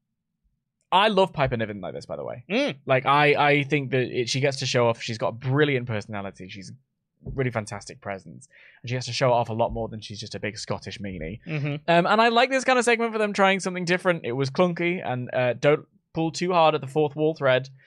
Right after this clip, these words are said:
Speaker 1: because,
Speaker 2: Mm-hmm.
Speaker 1: uh, there was a lot of mess going on. It was very N X T.
Speaker 2: Oh, yeah.
Speaker 1: Um, but crack on.
Speaker 2: Yeah.
Speaker 1: Gave, gave us something.
Speaker 2: Yep.
Speaker 1: And they, they sure do love to party.
Speaker 2: Yeah, so I've heard.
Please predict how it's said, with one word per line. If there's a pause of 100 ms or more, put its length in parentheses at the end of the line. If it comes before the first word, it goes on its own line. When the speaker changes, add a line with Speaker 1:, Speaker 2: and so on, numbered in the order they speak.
Speaker 1:
because,
Speaker 2:
Mm-hmm.
Speaker 1:
uh, (280)
there
was
a
lot
of
mess
going
on.
It
was
very
N
X
T. (380)
Speaker 2:
Oh,
yeah.
Speaker 1:
Um, (460)
but (1000)
crack
on. (200)
Speaker 2:
Yeah.
Speaker 1:
Gave,
gave
us
something. (160)
Speaker 2:
Yep.
Speaker 1:
And
they, (100)
they
sure
do
love
to
party. (240)
Speaker 2:
Yeah, (340)
so
I've
heard.